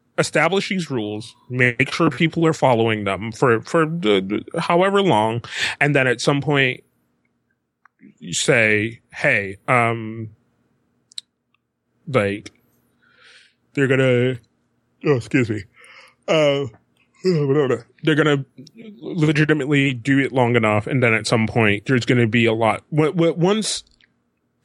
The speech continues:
people stop, when, once it's not the biggest headline in, in a way,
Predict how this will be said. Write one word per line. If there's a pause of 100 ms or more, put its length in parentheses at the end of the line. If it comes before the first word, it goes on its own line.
(120)
people
stop, (300)
when,
once
it's
not
the
biggest
headline
in,
in
a
way,